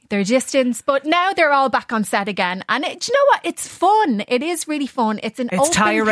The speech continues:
Speaker 1: thing. It's tiring. There
Speaker 2: Sarah,
Speaker 1: are long days.
Speaker 2: I mean
Speaker 1: And the worst thing I have to say about being an Irish model is nine times out of ten, we are outside. So I am on the
Speaker 2: <laughs>
Speaker 1: cliffs of Connemara in an Aran jumper,
Speaker 2: Yeah.
Speaker 1: you know, for
Speaker 2: For
Speaker 1: three
Speaker 2: hours.
Speaker 1: days. For,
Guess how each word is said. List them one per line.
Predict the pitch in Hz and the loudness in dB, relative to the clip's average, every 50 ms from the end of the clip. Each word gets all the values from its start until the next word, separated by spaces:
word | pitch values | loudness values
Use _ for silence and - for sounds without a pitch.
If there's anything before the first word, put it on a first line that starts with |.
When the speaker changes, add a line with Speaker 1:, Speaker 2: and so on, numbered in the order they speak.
| 214 247 | 2 2
Speaker 1:
thing. | 240 233 226 226 - | 0 0 -2 -4 -6
It's | - 226 - - | -8 -10 -10 -12
tiring. | - - 247 240 233 233 233 220 226 233 233 | -4 0 0 2 2 2 0 0 0 0 0
There | 214 226 214 - | 2 2 2 2
Speaker 2:
Sarah, | - 220 226 233 233 | 2 2 2 2 2
Speaker 1:
are | 226 226 214 | 2 2 2
long | 247 240 | 2 2
days. | 208 226 220 214 214 208 | 2 2 0 2 2 2
Speaker 2:
I | 226 226 220 | 2 2 2
mean | 220 226 233 226 214 208 214 | 0 0 0 0 0 0 0
Speaker 1:
And | 262 262 262 247 | 0 0 0 -2
the | - 233 - 285 | -2 -2 -2 0
worst | 247 254 294 294 302 320 294 - | 2 2 4 4 4 2 2 0
thing | - - 302 294 277 269 247 247 233 - | 0 0 2 2 2 2 2 -2 -2 -4
I | - 208 | -6 -4
have | 170 - 226 - | -2 -4 -4 -4
to | - | -6
say | - - 233 214 214 | -4 -2 -2 -2 -2
about | 208 208 202 202 - | -2 -4 -4 -4 -4
being | 233 214 208 214 | -4 -2 -2 -2
an | 202 202 | 0 2
Irish | 214 208 202 208 196 - - | 2 2 2 0 -2 -2 0
model | 220 196 196 190 196 - | 0 0 0 0 -4 -4
is | - 240 233 220 220 214 214 190 - - - - - - - - _ _ - | -2 0 0 2 2 0 0 -2 -6 -8 -12 -16 -20 -20 -20 -20 _ _ -4
nine | 240 220 233 226 240 269 | 0 2 2 4 4 2
times | 269 - - 269 262 240 208 | 2 0 0 0 0 0 0
out | 240 226 214 220 | 0 0 0 0
of | 226 | -4
ten, | - - 214 214 214 202 202 196 208 - | -4 -4 -2 0 0 0 0 -2 -6 -6
we | 202 214 220 220 | -4 -4 0 0
are | 208 196 202 - - | 0 0 0 -2 -4
outside. | 214 202 202 - - - 202 180 185 175 175 180 - | -4 -4 -4 -4 -2 0 0 0 0 0 -2 -4 -6
So | - - - - - 240 226 226 | -8 -6 -4 -2 0 0 2 2
I | - 226 233 | 2 2 2
am | 247 262 254 254 | 2 2 2 2
on | 262 254 254 254 254 | 2 2 2 0 0
the | 302 | -2
Speaker 2:
<laughs> | 294 339 | -2 -4
Speaker 1:
cliffs | - 294 285 285 285 294 - - | -4 -4 -4 -4 -4 -4 -4 -2
of | 349 320 - - 269 262 - - | -2 -2 -2 -2 -4 -4 -4 -2
Connemara | - - 285 277 285 311 302 302 269 262 247 254 254 247 247 247 240 - | 0 2 2 2 2 2 2 2 2 2 2 2 2 2 2 2 2 2
in | 262 254 240 247 240 240 - - | 2 2 2 2 2 0 0 0
an | 247 233 233 - - - | 0 0 -2 -2 -2 0
Aran | 233 247 262 269 277 254 | 0 2 2 2 2 2
jumper, | - 277 254 254 254 233 - 262 240 226 226 | 2 0 0 0 0 0 0 2 2 4 2
Speaker 2:
Yeah. | 220 233 240 240 240 233 220 190 | 2 2 2 2 2 2 2 2
Speaker 1:
you | 262 262 254 | 2 4 4
know, | 247 254 233 240 233 233 | 4 4 4 4 2 0
for | - - 240 | 0 -2 -2
Speaker 2:
For | 226 214 | 0 0
Speaker 1:
three | - 294 247 | 0 0 2
Speaker 2:
hours. | 247 269 277 269 | 2 2 2 2
Speaker 1:
days. | 277 269 262 254 247 240 247 247 247 247 220 - - | 2 2 0 0 0 0 0 0 0 0 -2 -2 -4
For, | - - 240 226 226 | -2 0 0 0 -2